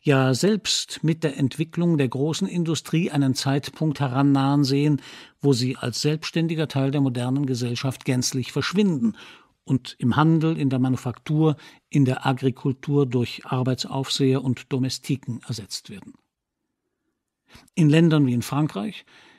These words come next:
wo die Bauernklasse weit mehr als die Hälfte der Bevölkerung ausmacht, war es natürlich, dass Schriftsteller, die für das Proletariat gegen die Bourgeoisie auftraten, an ihre Kritik des Bourgeois-Regimes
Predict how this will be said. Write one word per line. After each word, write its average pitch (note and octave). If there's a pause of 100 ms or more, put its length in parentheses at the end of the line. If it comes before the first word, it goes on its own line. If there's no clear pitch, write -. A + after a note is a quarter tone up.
(160)
wo C#3+
die B2+
Bauernklasse C#3+
weit A2+
mehr C#3
als C3+
die C3+
Hälfte D3
der D3
Bevölkerung D#3
ausmacht, D3
war D#3
es D#3+
natürlich, E3
dass C3+
Schriftsteller, E3
die C#3
für D3
das C3
Proletariat C3
gegen C#3
die C3+
Bourgeoisie C3
auftraten, C#3 (560)
an C#3+
ihre C#3+
Kritik -
des C#3
Bourgeois-Regimes C#3